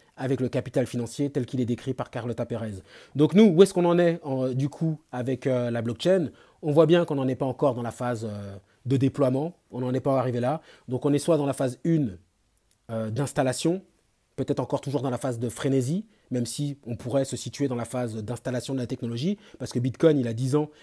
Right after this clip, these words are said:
mais les autres projets, ils sont tout récents, hein, deux, trois, quatre ans, euh, quatre ans maximum. Donc on voit qu'on est dans une phase encore, euh, récente. Moi, je pense que, euh,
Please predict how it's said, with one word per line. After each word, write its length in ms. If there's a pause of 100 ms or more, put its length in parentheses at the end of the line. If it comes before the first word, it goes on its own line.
(140)
mais 100
les 140
autres 180
projets, 340
ils 40
sont 120
tout 120
récents, 360
hein, 40
deux, 320
trois, 340
quatre 300
ans, 200
euh, 80
quatre 280
ans 20
maximum. 460 (340)
Donc 140
on 40
voit 140
qu'on 140
est 40
dans 100
une 160
phase 200
encore, 340
euh, 80 (300)
récente. 480 (260)
Moi, 200
je 100
pense 460 (180)
que, 400 (140)
euh, 480